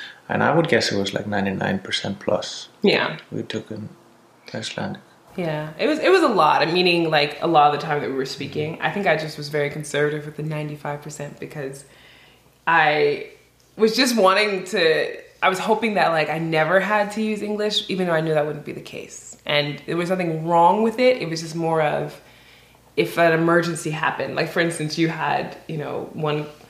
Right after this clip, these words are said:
Speaker 2: time where you needed to tell me something and it was like, "Can I say this in English? Because I just wanna make sure there's no confusion about this specific thing because it's really important that you understand what's happening."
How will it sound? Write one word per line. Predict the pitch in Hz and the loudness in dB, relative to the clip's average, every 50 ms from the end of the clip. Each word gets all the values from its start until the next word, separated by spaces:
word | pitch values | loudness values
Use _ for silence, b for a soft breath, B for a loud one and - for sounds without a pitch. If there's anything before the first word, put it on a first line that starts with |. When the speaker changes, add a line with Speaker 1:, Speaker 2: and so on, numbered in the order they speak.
| B B B B B B _ _ | B B B B B B _ _
Speaker 2:
time | - - 185 175 151 156 156 | -6 0 2 2 4 4 2
where | 156 160 | 2 0
you | 156 | 0
needed | 156 156 160 156 156 | 0 0 -2 -2 -4
to | 156 - - | -6 -8 -10
tell | - - 170 160 160 | -8 -2 -2 0 0
me | 160 156 | 0 -2
something | 151 - 151 147 151 - 147 147 143 143 147 147 151 | -2 0 -2 -2 -2 0 2 2 2 2 0 -4 -6
and | - - 143 147 143 139 143 143 147 143 | -6 -4 -4 -2 -2 -2 -2 -4 -4 -4
it | - | -6
was | - 147 - | -6 -4 -4
like, | 156 147 - | -6 -6 -6
"Can | - 165 | -6 -2
I | 160 160 | -2 -2
say | 156 - - 175 160 160 | -2 -2 0 2 2 4
this | 160 160 156 160 - - | 4 4 2 2 0 -4
in | - - 160 160 | -4 -4 -4 -2
English? | 131 143 151 151 147 151 156 170 196 190 - - - - | -2 -2 -2 0 0 2 2 2 2 0 -2 -2 -4 -4
Because | 170 160 - - 156 147 | -6 -6 -4 -4 -4 -4
I | 147 143 | -2 -4
just | 143 160 - 185 | -4 -4 -2 0
wanna | 165 165 | 2 2
make | 156 156 | 2 2
sure | 151 - 170 165 160 | 0 0 0 0 2
there's | 156 151 147 | 2 0 0
no | 165 170 165 160 160 | 2 2 4 4 4
confusion | 165 175 165 160 180 175 165 160 165 147 | 2 0 -2 -2 -2 -2 0 0 0 2
about | 143 147 143 147 143 | 4 4 4 4 2
this | 156 156 | 0 -4
specific | - - 170 156 - 160 160 170 170 - | -6 -6 -6 -6 -4 -4 -4 -6 -6 -2
thing | - 160 147 143 143 143 147 143 | 0 2 2 2 2 0 -4 -6
because | - - 156 143 | -6 -8 -6 -6
it's | - - 170 | -6 -4 -4
really | 175 170 165 | -2 -2 0
important | 151 156 - - 165 - 160 151 | -2 -4 -4 -4 -4 -4 -2 -4
that | 143 | -4
you | 143 143 | -6 -6
understand | 139 139 143 - 151 135 | -6 -8 -8 -8 -8 -8
what's | 127 - | -8 -6
happening." | 151 147 127 110 120 127 151 | -6 -6 -6 -4 -6 -8 -10